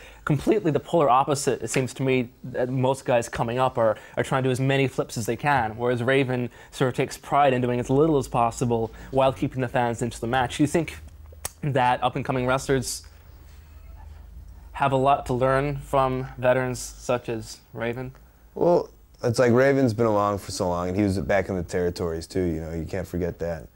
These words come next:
Speaker 1: Mm-hmm.
Speaker 2: So, uh, he comes from kind of the old school theory of kind of do as little as you can,
Speaker 1: Yeah.
Speaker 2: get the most out of it. Uh, yes, I think everyone should be kind of trained the old school theory.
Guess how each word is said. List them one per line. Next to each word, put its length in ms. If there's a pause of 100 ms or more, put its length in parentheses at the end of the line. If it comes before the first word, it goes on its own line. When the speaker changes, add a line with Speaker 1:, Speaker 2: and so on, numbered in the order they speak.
(140)
Speaker 1:
Mm-hmm. 220 (100)
Speaker 2:
So, 520
uh, 260
he 140
comes 260
from 160
kind 200
of 100
the 120
old 220
school 300
theory 440
of 220 (380)
kind 160
of 80
do 140
as 120
little 140
as 120
you 80
can, 380 (140)
Speaker 1:
Yeah. 260
Speaker 2:
get 140
the 80
most 340
out 160
of 100
it. 220
Uh, 260 (300)
yes, 460 (400)
I 60
think 180
everyone 240
should 160
be 80
kind 160
of 100
trained 520 (680)
the 100
old 280
school 260
theory. 460